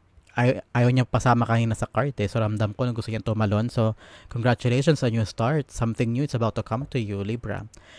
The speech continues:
In the area of what you want, you have the Eight of Swords.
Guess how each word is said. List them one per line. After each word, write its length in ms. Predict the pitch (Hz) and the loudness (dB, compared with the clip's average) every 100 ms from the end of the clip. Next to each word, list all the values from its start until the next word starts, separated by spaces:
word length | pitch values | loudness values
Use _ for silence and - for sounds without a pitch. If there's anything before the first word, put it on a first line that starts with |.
| - - - | -20 -20 -8
In 160 | 135 123 | -2 2
the 80 | 135 | 4
area 240 | 139 139 | 4 6
of 160 | 127 - | 4 4
what 160 | 131 | 2
you 160 | - 117 | 4 4
want, 480 | 120 143 170 - - | 6 4 4 -2 -6
you 320 | 110 113 92 | -2 0 2
have 560 | 113 139 120 113 110 - - | 4 6 6 4 0 -10 -4
the 80 | - - | -4 2
Eight 240 | 135 - _ - _ _ - | 2 2 _ -20 _ _ -2
of 240 | 120 110 - - 110 | 0 0 -4 -6 -6
Swords. 800 | - 123 180 135 92 - - | -2 0 0 -2 -4 -12 -12